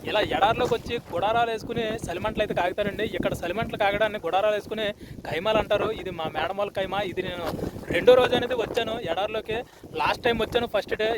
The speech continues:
ఎలా ఉందో ఏంటో వీడియో కూడా అప్‌లోడ్ అయితే చేశాను. ఒకసారి చూడలేని వాళ్ళు అయితే విజిట్ అయితే చేసి ఫస్ట్ డే ఎలా గడిచిందో ఏంటనేది ఒకసారి అయితే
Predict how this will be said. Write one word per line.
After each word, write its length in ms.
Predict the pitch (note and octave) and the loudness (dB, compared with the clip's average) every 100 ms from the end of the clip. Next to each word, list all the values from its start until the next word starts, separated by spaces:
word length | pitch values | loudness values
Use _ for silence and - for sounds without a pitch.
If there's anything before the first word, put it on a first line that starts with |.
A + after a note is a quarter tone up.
| E3+ | 0
ఎలా 100 | F3+ G#3 | 0 0
ఉందో 160 | G#3 G#3 | -2 -2
ఏంటో 200 | F#3+ G#3+ G#3 F#3+ | -4 -4 -4 -4
వీడియో 180 | G3+ G3 | -4 -2
కూడా 100 | G3+ | -2
అప్‌లోడ్ 220 | - G3+ G3 | 0 0 -2
అయితే 140 | G3 F#3+ | 0 -2
చేశాను. 340 | F3+ - G3 A3+ - - D#3 | 0 0 0 -4 -8 -14 -14
ఒకసారి 360 | - F3+ F#3+ A3+ G3 | -6 0 0 2 0
చూడలేని 340 | G#3 A3 G#3+ | 0 0 0
వాళ్ళు 140 | G#3+ G3+ | 0 0
అయితే 160 | A3 G3+ E3+ | -2 -2 -4
విజిట్ 260 | G3+ G#3+ | -4 -4
అయితే 120 | G#3 G3 | -4 -2
చేసి 240 | G3 F#3 G#3 F#3+ | -4 -2 -2 -2
ఫస్ట్ 200 | F3+ - - | -6 -6 -4
డే 60 | G#3 F3 | 0 2
ఎలా 100 | F#3 F#3+ | 2 0
గడిచిందో 280 | F#3 F#3+ G3 F3+ | -4 -2 0 0
ఏంటనేది 420 | G3 F#3+ F#3 G3 - - - - C#3 | 0 -2 0 -2 -2 -4 -4 -4 -4
ఒకసారి 340 | - E3+ F#3 G#3+ | -4 0 0 0
అయితే 140 | G#3 | -4